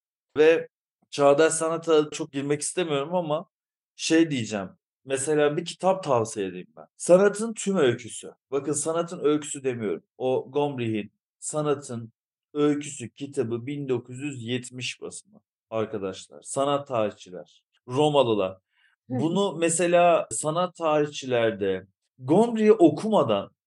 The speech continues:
Speaker 1: Gombrich'i tavsiye ediyorlar biliyor musun insanlara? Dili çok ağır. Kesinlikle hafif bir dili yok bence. Tabii ki de hikayeci gibi anlatıyor ama sanat tarihini bilene anlatıyormuş gibi anlatıyor.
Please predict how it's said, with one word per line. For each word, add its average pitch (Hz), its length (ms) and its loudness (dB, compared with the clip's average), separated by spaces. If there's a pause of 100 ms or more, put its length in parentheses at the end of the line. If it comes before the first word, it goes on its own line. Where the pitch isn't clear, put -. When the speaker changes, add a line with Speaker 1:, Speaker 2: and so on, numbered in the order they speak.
(220)
Speaker 1:
Gombrich'i 143 460 2
tavsiye 104 440 -2
ediyorlar 90 360 -2
biliyor 143 180 -6
musun 123 260 -18
insanlara? 80 680 -16 (720)
Dili 185 460 0
çok 151 300 -4
ağır. - 420 -6 (560)
Kesinlikle 160 600 -2
hafif 143 320 -4
bir 123 120 -12
dili 110 160 -6
yok 87 280 -6
bence. 98 380 -4 (380)
Tabii 180 240 4
ki 180 120 -4
de 190 80 4 (100)
hikayeci 160 640 2
gibi 180 200 0
anlatıyor 170 720 0 (160)
ama 143 360 2
sanat 151 560 -4
tarihini 139 560 0
bilene 123 260 -4
anlatıyormuş 92 720 -8
gibi 80 140 -16
anlatıyor. 73 520 -16